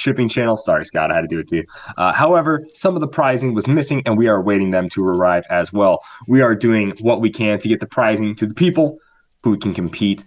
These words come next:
and what we currently have, a sap. Sincerely apologize, and I humbly ask again for your patience and understanding. As I stated before, I believe the expedited nature of our event this year caused some of these delays, and I promise to you this will not happen in the future.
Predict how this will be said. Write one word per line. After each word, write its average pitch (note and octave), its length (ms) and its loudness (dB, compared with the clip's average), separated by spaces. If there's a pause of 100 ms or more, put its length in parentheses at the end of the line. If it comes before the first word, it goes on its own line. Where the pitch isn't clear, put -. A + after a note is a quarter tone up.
(140)
and F#2 180 -4
what F#2 120 0
we F#2+ 80 -2
currently A2 380 -2
have, E2 260 -2 (260)
a G2+ 400 2 (520)
sap. F#2 500 -2
Sincerely B2+ 500 0
apologize, A2+ 640 0
and G#2+ 80 -2
I G2 40 -4
humbly C#3 360 0
ask G2+ 280 -2
again A2+ 260 -2
for - 120 -4
your G2 100 2
patience B2+ 480 -2
and A2 120 -4
understanding. A2 600 -2
As G#2 120 2
I A2 60 0
stated A#2 300 0
before, A2+ 420 -2 (300)
I C3+ 140 0
believe B2 340 2
the - 200 -6
expedited A2 680 0
nature C3 480 0 (340)
of G2+ 180 0
our G#2 240 2
event A2 320 -2
this A2 200 0
year A2 160 2
caused A2 360 0
some B2+ 140 0
of A#2 60 -2
these A2 160 0
delays, A2+ 420 2
and A2 100 -2
I G#2+ 80 4
promise A2+ 400 0
to A#2 100 -2
you G#2+ 60 4
this G2+ 160 -4
will F#2+ 80 -2
not F#2+ 280 0
happen F2 320 -4
in E2 120 -10
the D#2+ 80 -10
future. G2+ 440 0